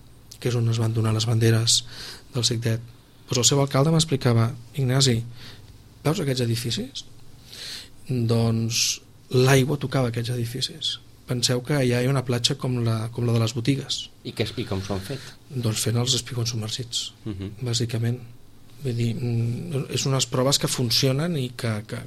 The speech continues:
Speaker 1: que tenim que, la possibilitat de que el Ministeri miri Sitges, pues, escolteu, veniu cap aquí.
Speaker 2: Mhm. Tornem de Madrid?
Speaker 1: Tornem de Madrid.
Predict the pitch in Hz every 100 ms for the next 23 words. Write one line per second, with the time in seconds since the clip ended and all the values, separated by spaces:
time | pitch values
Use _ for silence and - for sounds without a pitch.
0 | - - 120 135 - 135 131 - 139 123
1 | 120 127 120 123 131 120 117 117 - -
2 | - 123 123 117 - 123 120 117 117 -
3 | - - - 135 120 120 127 123 151 -
4 | 127 - 117 120 117 117 - - 131 120
5 | 117 117 117 131 - - - 101 104 -
6 | - - - - - - 127 160 160 143
7 | 147 180 - - - - - 127 120 131
8 | 110 104 120